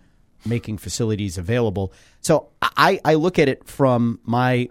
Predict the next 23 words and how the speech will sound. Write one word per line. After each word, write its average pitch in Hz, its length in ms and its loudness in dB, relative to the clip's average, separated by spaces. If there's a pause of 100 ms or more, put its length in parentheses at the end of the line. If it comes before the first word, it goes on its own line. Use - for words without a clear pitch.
(100)
limited 117 400 0
perch 113 280 -2
here 117 320 0
in 107 120 -4
the 107 180 -4
super - 360 -6
secret 113 320 -6
broadcast 110 520 -4
location 107 400 -6
above 104 340 -4 (380)
Jacques 107 240 -4
Flower 139 320 4
Shop, 110 380 0
and 104 180 -4 (360)
it's - 160 -6
not 180 200 0
readily 147 400 0
evident 131 400 -2
to - 120 -8
me 113 160 -2
what 110 200 -6
the 104 80 -8
state 123 400 -8